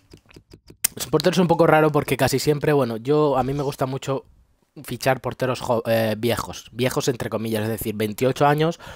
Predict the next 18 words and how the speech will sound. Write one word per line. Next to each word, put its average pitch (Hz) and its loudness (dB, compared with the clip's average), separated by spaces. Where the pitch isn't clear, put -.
usarlo 135 2
dos 143 0
o 131 -2
tres 135 -2
años 147 -2
y 143 -6
cambiarlo 123 -2
por 117 -6
otro 123 -4
de 113 0
veintiocho, 110 -6
que 107 0
ya 120 2
estén 143 -2
formados, 110 -2
que 117 -2
ya 113 2
estén, 135 -4